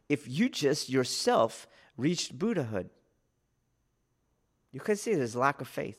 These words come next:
there. And that's the problem, do you see? So they make a story out of this, out of the Jezebel story. They expand it. There's a spirit of Jezebel. And they align it with a kind of dark force, almost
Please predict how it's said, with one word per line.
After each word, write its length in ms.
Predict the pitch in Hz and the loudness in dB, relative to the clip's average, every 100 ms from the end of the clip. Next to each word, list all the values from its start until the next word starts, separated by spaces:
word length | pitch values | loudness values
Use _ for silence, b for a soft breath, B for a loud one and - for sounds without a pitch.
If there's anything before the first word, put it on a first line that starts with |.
| _ | _
there. 180 | - _ _ _ _ _ _ B B - | -20 _ _ _ _ _ _ B B -2
And 120 | 151 | 4
that's 180 | 185 185 | 4 2
the 100 | 185 | -6
problem, 540 | - 240 185 92 - - | -2 -2 -2 -8 -12 -16
do 80 | - | -18
you 40 | |
see? 320 | - - - _ _ _ _ _ _ _ _ _ _ _ _ _ _ _ _ _ _ _ _ _ _ _ _ _ _ _ _ _ _ _ _ _ _ _ - | -16 -16 -18 _ _ _ _ _ _ _ _ _ _ _ _ _ _ _ _ _ _ _ _ _ _ _ _ _ _ _ _ _ _ _ _ _ _ _ -6
So 160 | 160 | 2
they 140 | 165 170 | 4 6
make 240 | 180 202 | 4 2
a 40 | 185 | -2
story 440 | - 240 233 131 | 2 6 6 8
out 240 | 117 117 | 6 6
of 120 | 113 110 | 2 0
this, 260 | 127 160 | 0 2
out 160 | 104 107 | 2 2
of 100 | 107 | 0
the 100 | 107 | -4
Jezebel 480 | 104 107 98 107 107 | -2 -2 -2 -4 -4
story. 320 | - 135 170 | -2 0 2
They 140 | 139 | 0
expand 600 | 139 - - 160 202 190 | -4 -8 -6 -2 -2 -2
it. 120 | 95 | -4
There's 180 | 107 113 | -6 -8
a 60 | 113 | -10
spirit 460 | - - 160 202 | -12 0 4 4
of 140 | 117 - | 2 -4
Jezebel. 520 | 101 87 - 82 - B B B B | -6 -6 -14 -14 -16 B B B B
And 160 | - 127 | -4 2
they 200 | 127 120 B B | 2 0 B B
align 580 | 113 123 139 147 185 185 | -2 0 2 2 2 2
it 180 | 143 - | 0 0
with 220 | 113 113 | -4 -2
a 60 | 113 | -6
kind 260 | - 127 | -6 -4
of 260 | 113 92 87 | -4 -6 -4
dark 340 | 127 120 117 | 0 0 -2
force, 600 | - - 117 104 85 - - | -8 -10 -4 -2 -4 -8 -2
almost 500 | 151 214 220 - | 0 2 0 -2